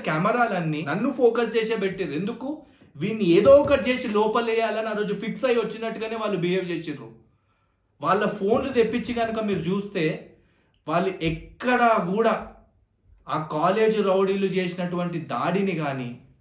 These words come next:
కెమెరాలు ధ్వంసం చేసినటువంటి స-, రికార్డింగ్స్ని కానీ చేయలేరు.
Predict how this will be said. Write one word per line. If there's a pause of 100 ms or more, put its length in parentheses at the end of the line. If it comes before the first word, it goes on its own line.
(760)
కెమెరాలు
ధ్వంసం
చేసినటువంటి (520)
స-, (380)
రికార్డింగ్స్ని
కానీ (300)
చేయలేరు.